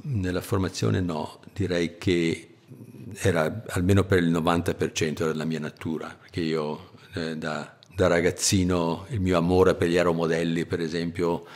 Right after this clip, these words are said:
e quindi la voglia di imparare a farli, ma no, siccome non avevo i soldi, ho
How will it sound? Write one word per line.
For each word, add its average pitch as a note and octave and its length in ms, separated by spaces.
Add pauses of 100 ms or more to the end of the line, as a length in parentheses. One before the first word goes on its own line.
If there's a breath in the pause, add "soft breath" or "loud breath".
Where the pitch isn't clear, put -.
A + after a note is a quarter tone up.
e - 120
quindi A2 260
la F#2 140
voglia G2 400
di F2 180
imparare F2+ 480
a - 60
farli, F2+ 560
ma F2 140
no, F2+ 200
siccome F2+ 320
non F2+ 80
avevo F2 220
i E2+ 40
soldi, F2 560
ho E2 200